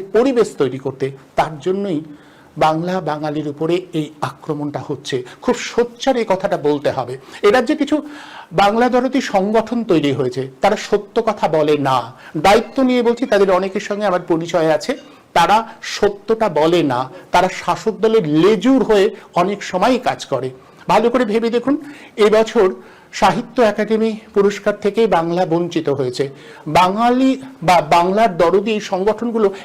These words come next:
একটা প্রশ্ন করেছে, "কেন এটা করা হলো?" প্রশ্ন করেনি, কারণ তারা আসলে শাসক দলের সঙ্গে রয়েছে, শাসক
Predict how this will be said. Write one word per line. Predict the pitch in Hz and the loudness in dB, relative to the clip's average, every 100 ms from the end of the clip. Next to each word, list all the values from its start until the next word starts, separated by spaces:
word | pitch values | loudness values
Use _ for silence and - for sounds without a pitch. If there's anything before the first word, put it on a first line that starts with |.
| - | -6
একটা | - - - 302 | -6 -6 -2 -2
প্রশ্ন | 294 269 - 302 | 0 -2 0 -2
করেছে, | 302 247 190 | 0 -2 -2
"কেন | - 220 | 0 2
এটা | 277 269 | 2 2
করা | 254 247 240 | 2 2 2
হলো?" | 226 247 - - _ | 2 -2 -8 -20 _
প্রশ্ন | 233 240 - | -2 -2 -4
করেনি, | 254 214 220 220 180 131 - - | -2 2 2 2 0 -4 -6 -4
কারণ | 185 180 185 | -2 0 0
তারা | 185 180 208 175 - - - | 2 4 4 4 0 -16 -12
আসলে | 143 - 247 220 135 - - - - - - - - - - _ _ | -10 -2 0 2 0 -4 -16 -20 -20 -20 -20 -20 -20 -20 -20 _ _
শাসক | - - 170 240 | -6 -4 -2 -4
দলের | 202 214 220 | -2 0 0
সঙ্গে | 220 190 190 170 | -2 -2 -2 0
রয়েছে, | 147 135 127 143 - | 2 0 0 -6 -4
শাসক | - 160 185 | -2 -2 -4